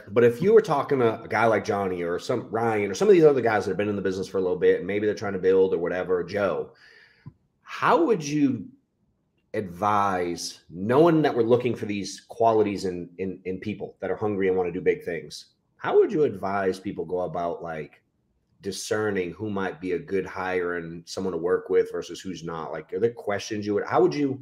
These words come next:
Speaker 2: what I mean, just knowing what you know about the business and the, the struggles we've talked about building and scaling and, you know what I mean? How, how would you advise they kind of weed people out, in your opinion? I'm curious.
Speaker 1: Well, in some ways, uh, in some ways, like gravitate toward like,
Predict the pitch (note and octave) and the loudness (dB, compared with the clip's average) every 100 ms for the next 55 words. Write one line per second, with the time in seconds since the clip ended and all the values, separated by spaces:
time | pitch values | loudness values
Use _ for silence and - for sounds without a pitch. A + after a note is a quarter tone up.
0 | - _ _ - B2+ C3+ B2+ A#2+ A#2 C#3 | -12 _ _ -2 2 4 2 -2 4 6
1 | D3+ D3 C#3+ B2+ A#2 G#2+ A2 G#2+ G#2 A2 | 6 4 4 2 4 4 4 2 2 0
2 | G#2+ - F#2 E2+ E2 _ _ _ _ F#2 | 0 0 -6 -6 -10 _ _ _ _ -20
3 | - - F2+ - A#2+ A2+ A2 A2+ A2 G#2 | -20 -16 -10 2 4 4 2 0 2 2
4 | - G2+ G#2 - G#2 G2+ G2+ G2 F#2+ A2 | 2 0 0 2 4 4 2 -2 -2 0
5 | G2+ G2 G2 F#2+ F2+ E2+ E2 _ G2 G2 | 0 0 -2 0 -2 -4 -10 _ -6 -2
6 | F#2+ G2 G2 _ _ C#3 F3 C#3 F#3 F3+ | 0 -2 -4 _ _ -6 -4 0 0 0
7 | D3+ A#2 A2 G#2+ - A2+ E2+ G2+ A2+ A2 | 0 0 0 -2 -2 -4 -6 -4 -6 -6
8 | A2 G2 F2+ D#2+ - _ _ _ - F2+ | -8 -4 -4 -4 -8 _ _ _ -10 -2
9 | F2+ E2+ C#2+ D#2 G2+ G3+ G3+ F3+ D#3 - | -2 -2 -10 -12 -4 4 6 6 2 0
10 | G#3+ G#3+ E3 C#3+ C3+ - - _ _ _ | 2 4 6 6 2 -4 -20 _ _ _
11 | _ _ _ - A#2+ D#2+ F2 - D#2 _ | _ _ _ -12 -10 -10 -14 -20 -20 _
12 | _ _ _ - C#3 - A3 A3+ D#3 A#2+ | _ _ _ -6 -4 0 0 4 2 4
13 | C3+ C#3+ A#2 C3 B2+ B2 B2 G#2+ - A#2+ | 6 6 6 2 2 0 -2 -2 -4 -4
14 | G2+ F2 D#2 - - | -2 -4 -6 -10 -20